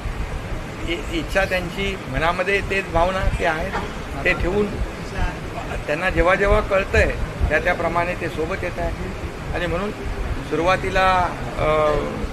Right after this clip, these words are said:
सुरुवातीच्या लढ्यामध्ये, अ, मीनाक्षीताई, या सर्व महिला आघाडी हे सगळ्या, अ, सोबत होत्या, पण बिरजेताई तिकडे असले तरीसुद्धा ते एकनाथ शिंदेच्या विरुद्ध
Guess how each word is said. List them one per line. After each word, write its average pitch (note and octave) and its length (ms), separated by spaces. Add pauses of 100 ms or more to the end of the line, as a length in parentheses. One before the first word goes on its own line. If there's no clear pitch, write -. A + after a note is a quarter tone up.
सुरुवातीच्या F3+ 500
लढ्यामध्ये, F3+ 580 (540)
अ, D#3 260
मीनाक्षीताई, F3+ 840 (380)
या E3+ 80
सर्व E3+ 260
महिला D#3+ 320
आघाडी F3 400 (400)
हे - 80
सगळ्या, C4+ 420 (1200)
अ, F3+ 360
सोबत F#3+ 340
होत्या, D#3 240 (840)
पण G#3 160 (680)
बिरजेताई G#3+ 520
तिकडे G3+ 300
असले G#3 340
तरीसुद्धा F3+ 520 (880)
ते G3 120
एकनाथ F#3 560
शिंदेच्या F#3+ 480
विरुद्ध E3 420